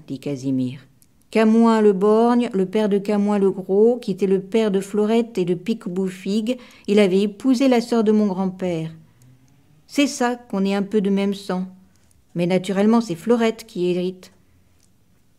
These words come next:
Le papé, qui bourrait sa pipe, ne leva pas les yeux, mais il demanda, « Vous croyez qu'elle est encore vivante ? » « Pourquoi pas ? » dit Anglade. « Elle est plus jeune que toi.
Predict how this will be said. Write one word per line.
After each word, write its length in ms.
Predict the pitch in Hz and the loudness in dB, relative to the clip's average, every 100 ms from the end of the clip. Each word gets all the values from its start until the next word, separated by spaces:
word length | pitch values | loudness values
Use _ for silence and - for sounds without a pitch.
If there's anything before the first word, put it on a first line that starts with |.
| _ - | _ -14
Le 120 | 170 | -12
papé, 480 | 160 123 117 208 302 | -10 -12 -4 -4 -4
qui 140 | - | -8
bourrait 280 | 165 151 220 | -8 -6 -8
sa 180 | 247 151 | -6 -10
pipe, 380 | - 285 359 - _ _ _ _ | -8 -10 -10 -16 _ _ _ _
ne 120 | 202 | -2
leva 280 | 254 226 175 | 0 0 -2
pas 200 | 175 226 | -4 -4
les 260 | 254 233 160 | -2 -2 -4
yeux, 140 | 175 | -6
mais 160 | 208 175 | -4 -4
il 140 | 175 | -2
demanda, « 500 | 180 185 185 185 190 - _ _ _ - 240 | -2 -2 0 -2 -4 -10 _ _ _ -20 -14
Vous 160 | 135 | -12
croyez 400 | 135 - 131 170 | -12 -10 -4 -4
qu'elle 180 | 185 139 | -2 -4
est 160 | 135 131 | -6 -8
encore 320 | 123 135 131 | -8 -8 -8
vivante ? » « 560 | 127 127 143 196 220 - _ _ _ _ - | -8 -8 -6 -6 -8 -20 _ _ _ _ -12
Pourquoi 380 | 165 175 202 196 | -10 -6 -4 -2
pas ? » 360 | 202 190 165 - _ _ | -2 -4 -4 -14 _ _
dit 100 | 165 | -10
Anglade. « 460 | 151 143 143 131 143 - _ _ _ - | -8 -6 -6 -8 -10 -16 _ _ _ -2
Elle 140 | 175 | 0
est 40 | 170 | 0
plus 220 | 170 151 | -2 -4
jeune 200 | 151 139 | -4 -4
que 120 | 147 | -8
toi. 420 | 143 - 226 233 | -10 -6 -6 -6